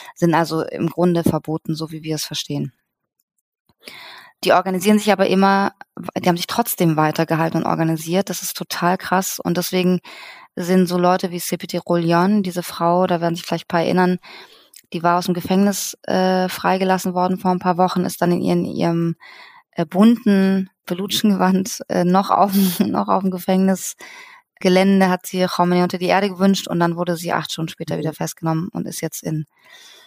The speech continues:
Speaker 1: äh, in Evin wieder. Also jedenfalls GewerkschaftsaktivistInnen, äh, wie sie und viele, viele andere gab's immer weiter.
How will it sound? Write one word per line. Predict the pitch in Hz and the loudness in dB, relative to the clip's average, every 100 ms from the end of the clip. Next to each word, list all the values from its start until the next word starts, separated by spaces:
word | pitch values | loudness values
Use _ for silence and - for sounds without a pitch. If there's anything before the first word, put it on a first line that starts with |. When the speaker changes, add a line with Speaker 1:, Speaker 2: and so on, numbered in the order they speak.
| _ _ _ _ | _ _ _ _
Speaker 1:
äh, | - 160 - | -6 -4 -2
in | 170 | -4
Evin | 165 170 208 | -2 2 2
wieder. | 220 233 240 247 _ - - - - - - _ _ | 4 2 2 -2 _ -14 -12 -14 -16 -20 -20 _ _
Also | 196 185 | -2 4
jedenfalls | 196 196 196 - - | 4 6 2 0 -6
GewerkschaftsaktivistInnen, | - 180 190 214 - 202 190 - - 185 - - 185 185 - 180 180 180 180 180 190 _ | -4 2 2 2 -2 -2 -2 -8 -6 -6 -6 -8 -6 -6 -2 0 2 2 0 -2 -4 _
äh, | - 175 170 170 | -6 -2 -2 -4
wie | 175 180 | -6 -10
sie | - 202 208 202 | -8 -6 -2 0
und | 185 | 0
viele, | - 185 | -2 -8
viele | - 175 | -4 -2
andere | 165 196 196 | 2 2 0
gab's | 185 185 - | 0 -2 0
immer | 240 240 170 | 4 4 4
weiter. | 143 139 156 | 0 -2 -8